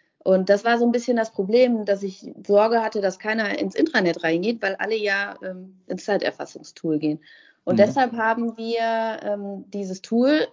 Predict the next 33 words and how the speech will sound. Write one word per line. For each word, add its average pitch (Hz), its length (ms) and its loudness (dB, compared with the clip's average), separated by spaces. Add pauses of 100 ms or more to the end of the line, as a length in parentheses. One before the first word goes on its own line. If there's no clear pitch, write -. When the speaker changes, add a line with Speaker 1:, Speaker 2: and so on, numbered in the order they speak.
(120)
Speaker 1:
ins 220 280 2
Intranet 233 500 0
integriert. 196 800 4 (460)
Speaker 2:
Oh, 185 220 2
Speaker 1:
Und 196 140 -4
zum 196 120 -2
Speaker 2:
okay. 165 60 -10
Speaker 1:
Beispiel 208 400 2
gibt's 208 200 -6
bei 185 140 0
uns 208 140 -6
jetzt 196 200 -4
auch 190 260 0
die 190 120 -6
digitale 196 460 -4
Lohnabrechnung, 262 760 0 (540)
diese, 214 640 2
diesen 170 320 0
Link, 240 300 4
sag 262 180 -2
ich 262 140 -2
mal, 262 340 2
haben 240 200 2
wir 233 160 2
auch 285 280 2
bei 185 180 -4
uns 185 120 -14
integriert, 185 720 -4
sodass 202 300 -2
wir 208 80 -2
den 185 100 -6
Mitarbeitern 214 560 -8
sagen, 202 340 -6